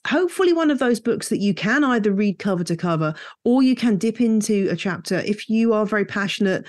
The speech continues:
or you have a memory of a, a Boston fern or a spider plant or a Swiss cheese plant that was in a, a, an elderly relative's house that you loved. You can read this chapter and it will ring bells for you. There'll be surprising things in there.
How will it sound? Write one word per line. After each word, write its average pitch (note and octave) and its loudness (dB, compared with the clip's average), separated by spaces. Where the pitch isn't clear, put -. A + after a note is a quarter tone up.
or G3 4
you G#3 2
have G#3 0
a G#3+ 2
memory G#3+ 2
of F3+ -2
a, F3 0
a F3+ -2
Boston G3+ 0
fern E3+ 0
or F3 -4
a D#3+ -4
spider G3 0
plant E3+ -2
or E3+ -2
a E3+ 0
Swiss G#3+ -2
cheese A#3 0
plant D#3 -4
that F3+ 0
was F3 0
in G#3+ 4
a, G#3+ 2
a, F#3+ -2
an G3 2
elderly G#3 2
relative's G3+ 0
house G3 -2
that F3 -2
you G3 2
loved. F#3 0
You A#3+ 2
can D4+ 0
read B3 0
this A#3 -2
chapter - -4
and F#3 0
it A#3+ 0
will B3 2
ring D#4 2
bells C4+ 0
for C4 -2
you. A#3 2
There'll G3 0
be F#3 -2
surprising A#3 0
things A#3 0
in A3+ 2
there. G#3 -2